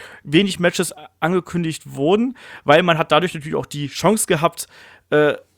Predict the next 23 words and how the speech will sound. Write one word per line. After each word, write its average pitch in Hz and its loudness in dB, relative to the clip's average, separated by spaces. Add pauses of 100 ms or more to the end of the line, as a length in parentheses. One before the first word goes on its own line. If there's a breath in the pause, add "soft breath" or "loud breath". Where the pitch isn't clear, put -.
ein - -10
paar 165 0
Matches 175 0
einfach 143 -2
so 151 -2
reinzuschmeißen, 160 2
die 151 2
einen 143 2
überraschen 135 0
können. 101 -14 (380 loud breath)
Das 143 -2
hat - -8
man 165 2
hier 175 2
aber 156 4
dummerweise 151 4
nicht 147 -4
richtig 147 -4
geschafft. - 0
Also 120 -2 (320 loud breath)
abgesehen 170 2
von 147 -2
dem 143 0